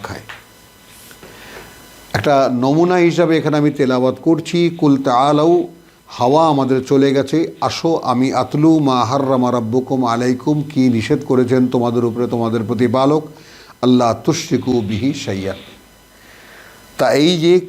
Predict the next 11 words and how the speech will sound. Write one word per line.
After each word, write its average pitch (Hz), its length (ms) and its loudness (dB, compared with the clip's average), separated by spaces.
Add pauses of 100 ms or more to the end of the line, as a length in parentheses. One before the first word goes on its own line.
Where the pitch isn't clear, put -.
(140)
কিছুতেই 180 500 0
অংশীদার 165 480 0
করবে 131 360 -2
না 147 140 0
তোমরা 123 340 -4
তার 120 200 -4
সাথে 131 360 -4
কিছুকে, 147 560 0
"ওয়াবিল 113 380 0
ওয়ালিদাইনি 123 600 0
ইহসানা", 123 580 -2